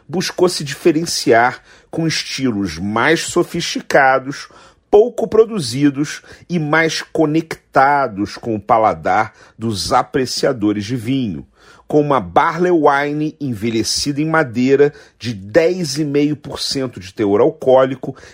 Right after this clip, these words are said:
que passou por barrica de Merlot, uma strong Scotch Ale com potentes notas de caramelo e uma brute I P A tão seca,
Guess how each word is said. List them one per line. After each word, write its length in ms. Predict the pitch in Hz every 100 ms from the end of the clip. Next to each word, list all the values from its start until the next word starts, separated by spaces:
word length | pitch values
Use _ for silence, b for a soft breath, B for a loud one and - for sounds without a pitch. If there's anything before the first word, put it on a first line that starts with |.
| B
que 100 | -
passou 600 | 160 - - - - 160
por 220 | 160 160
barrica 600 | 143 135 123 82 139 - 127
de 140 | 117
Merlot, 840 | 135 131 - 107 120 131 117 - _ b b b b
uma 180 | 101 107
strong 680 | 104 - 117 113 113 95 101 -
Scotch 560 | - - - 110 - - -
Ale 440 | 131 143 151 156 B B B
com 140 | 147
potentes 920 | 131 - 156 - - 185 208 - 156
notas 420 | 120 120 117 110 101
de 100 | 110
caramelo 720 | - 214 180 113 117 127 151 b b b
e 120 | 147
uma 220 | 165 175
brute 760 | 104 95 143 165 165 - 151 -
I 180 | 147 156
P 580 | 156 - 139 113 90 78
A 40 | b b _ -
tão 220 | 196 226
seca, 760 | - - - 151 151 - 156